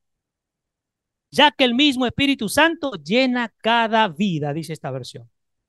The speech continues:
Entonces, si estamos en Cristo y fuimos bautizados por el Espíritu Santo, ya no hay diferencias. Debemos ser, ¿qué cosa? ¿Qué dice ahí? Lea. Un solo cuerpo, un solo cuerpo, porque tenemos un solo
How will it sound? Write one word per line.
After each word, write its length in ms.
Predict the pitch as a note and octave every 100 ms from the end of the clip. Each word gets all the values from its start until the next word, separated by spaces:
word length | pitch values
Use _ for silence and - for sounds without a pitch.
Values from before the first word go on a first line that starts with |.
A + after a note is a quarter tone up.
| _ _ _ _ _ _
Entonces, 580 | - E3+ A3+ A#3+ G3+ C#3+ _ _ _
si 160 | - A#3
estamos 420 | - D#4 E4+ -
en 140 | A#3+
Cristo 340 | F#3 C4+ F#3 F3
y 60 |
fuimos 220 | F#3 A#3
bautizados 540 | A3 G3+ G#3 G#3 C4 A#3
por 160 | A3
el 80 | G3+
Espíritu 380 | F#3+ A#3+ A3+ G#3
Santo, 260 | - B3+ F#3+
ya 160 | G3+
no 60 | A3
hay 60 |
diferencias. 720 | G#3 G3 F3 D#3 D#3 - B2 - _ _
Debemos 380 | D#3 F3+ G#3 F#3
ser, 140 | A3
¿qué 120 | A3
cosa? 340 | G#3+ G3+ - B2+ _ _ _ _ _ _ _ _
¿Qué 120 | -
dice 240 | A3 C4 C4+
ahí? 160 | B3+
Lea. 440 | A#3 B3+ A#3 C3+ - _ _ _ _ _ _ _ _ -
Un 200 | C4 B3
solo 260 | C4 B3+
cuerpo, 600 | B3+ B3+ B3 D#3 C3 - _ _ _ _ _
un 280 | C#4 C#4 A#3+
solo 280 | B3+ A#3+ A3+
cuerpo, 440 | C4 B3 - - _ _ _
porque 220 | - E3 F3
tenemos 460 | G3+ A3+ G#3+ G3+
un 180 | A3+ A3+
solo 560 | G3+ B3+ C#4 D4+ C#4